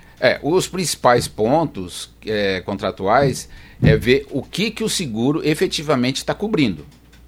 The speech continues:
O corretor apresenta pro agricultor, é, os pontos e o agricultor, ele tem que entender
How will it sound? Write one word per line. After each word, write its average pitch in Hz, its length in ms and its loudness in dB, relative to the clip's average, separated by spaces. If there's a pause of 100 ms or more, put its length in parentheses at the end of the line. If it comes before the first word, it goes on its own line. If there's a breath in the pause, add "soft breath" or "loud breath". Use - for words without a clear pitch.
(520)
O 120 220 -4
corretor 143 500 4
apresenta 117 680 0
pro 101 400 -4
agricultor, 104 800 -2 (500 loud breath)
é, 101 560 2
os 123 160 -4
pontos - 800 0 (460 soft breath)
e 170 120 -4
o 196 60 6
agricultor, 139 760 4
ele 147 200 2
tem 135 220 0
que 135 140 -4
entender 143 720 -2